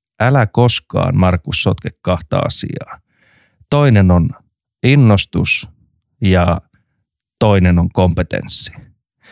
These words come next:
Ihminen voi olla äärettömän innostunut, mutta voi olla, että sillä ei ole kompot-, kompetenssia. Hyvä. Toimikoon tämä nyt pienenä alkuorientaationa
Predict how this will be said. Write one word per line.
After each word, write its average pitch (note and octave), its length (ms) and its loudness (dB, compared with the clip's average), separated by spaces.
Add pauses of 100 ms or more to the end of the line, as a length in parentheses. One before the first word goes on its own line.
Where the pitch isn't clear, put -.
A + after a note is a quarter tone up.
(200)
Ihminen A#2 520 4
voi G2 160 4
olla G2 140 2 (120)
äärettömän F#2 920 2
innostunut, - 800 0 (720)
mutta G#2+ 580 0
voi E3+ 200 2
olla, A2+ 280 4
että G2 140 -2
sillä G#2+ 280 2
ei A#2 80 2
ole G2+ 140 2
kompot-, - 600 -4
kompetenssia. - 800 -4 (2750)
Hyvä. B2+ 260 2 (320)
Toimikoon A2 540 2
tämä A2+ 280 2
nyt F#2+ 200 0
pienenä F#2+ 400 2 (140)
alkuorientaationa F#2+ 1600 0